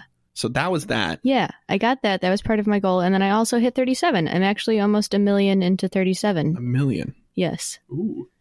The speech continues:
Speaker 2: Yeah. So that wasn't too long ago. I wasn't really in, in play mode at all last week. I wasn't feeling very well,
Speaker 1: More
Speaker 2: but
Speaker 1: like in defense mode.
Speaker 2: Yeah, a little
Speaker 1: Sideways,
Speaker 2: bit,
Speaker 1: if
Speaker 2: a
Speaker 1: you
Speaker 2: little
Speaker 1: will.
Speaker 2: bit, yeah. But this week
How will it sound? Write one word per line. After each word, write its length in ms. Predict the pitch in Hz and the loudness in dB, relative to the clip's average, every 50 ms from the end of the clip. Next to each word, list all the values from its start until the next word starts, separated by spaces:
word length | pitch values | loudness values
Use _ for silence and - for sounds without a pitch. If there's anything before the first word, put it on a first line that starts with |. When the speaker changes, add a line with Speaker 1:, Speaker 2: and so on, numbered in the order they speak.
| _ - | _ -2
Speaker 2:
Yeah. 380 | 214 285 370 - - - - - - _ - | 0 0 2 0 0 -2 -4 -6 -8 _ -12
So 180 | - - 202 | -8 -4 -2
that 180 | 190 240 311 370 | 0 0 0 0
wasn't 400 | 302 247 233 220 196 170 - - | 0 0 2 2 0 0 -2 -6
too 180 | - - 185 175 | -6 -4 -2 0
long 220 | 170 165 165 170 | 0 0 2 0
ago. 300 | 170 170 175 175 185 - - | 0 0 0 0 0 0 0
I 60 | 214 | 0
wasn't 300 | 214 240 254 254 254 - | 0 2 2 0 0 0
really 500 | - 226 240 233 233 226 226 226 220 - | 0 0 0 2 2 2 2 2 2 2
in, 380 | 196 214 208 202 196 196 180 - _ _ _ _ _ _ _ _ _ _ _ _ _ _ _ _ _ _ - | 2 2 2 2 2 2 0 -2 _ _ _ _ _ _ _ _ _ _ _ _ _ _ _ _ _ _ -4
in 180 | 196 180 185 | -2 -2 0
play 260 | 180 - - 214 208 208 | 0 0 0 2 2 2
mode 280 | 202 190 180 180 180 | 2 2 2 0 0
at 100 | 165 - | 0 0
all 180 | 180 180 180 180 | 0 2 2 2
last 360 | 180 180 175 180 - - - | 2 2 2 0 -2 -2 -2
week. 200 | 185 185 190 - | -2 -2 -2 0
I 60 | 180 | 0
wasn't 320 | 175 180 - 175 170 - - _ _ _ _ _ _ _ _ _ _ | 0 0 0 0 -2 -2 -4 _ _ _ _ _ _ _ _ _ _
feeling 500 | - - - - 214 202 190 185 180 175 | -20 -10 -4 -2 0 2 2 2 2 2
very 240 | 170 175 170 170 170 | 2 2 2 2 2
well, 220 | 170 175 175 175 131 | 2 2 2 2 2
Speaker 1:
More 80 | 131 | 0
Speaker 2:
but 40 | 127 | 0
Speaker 1:
like 160 | 127 123 - 120 | -2 -2 -2 -2
in 60 | 117 | -2
defense 440 | 113 107 - - 127 127 131 - - | -2 -4 -4 -2 -2 -2 -2 -4 -6
mode. 260 | 120 - - 131 - _ _ _ _ _ | -6 -6 -8 -12 -16 _ _ _ _ _
Speaker 2:
Yeah, 120 | - 175 | -2 0
a 20 | 170 | 0
little 140 | 170 180 175 175 175 | 2 2 2 0 0
Speaker 1:
Sideways, 400 | 175 180 165 170 170 175 175 185 | 0 0 0 0 -2 -2 -2 0
Speaker 2:
bit, 80 | 180 | 0
Speaker 1:
if 40 | 180 | 2
Speaker 2:
a 40 | 185 | 2
Speaker 1:
you 40 | 190 180 | 2 2
Speaker 2:
little 180 | 165 180 175 | 0 0 0
Speaker 1:
will. 0 | 180 - | -2 0
Speaker 2:
bit, 40 | - 185 | 0 0
yeah. 140 | 185 180 170 - _ _ _ _ _ - - - _ _ - | 0 0 0 -2 _ _ _ _ _ -20 -20 -20 _ _ -4
But 240 | - 175 190 180 - | -2 -2 0 0 0
this 220 | 208 226 - - | -2 -4 -2 -2
week 200 | 247 208 185 - | -2 -2 -2 -4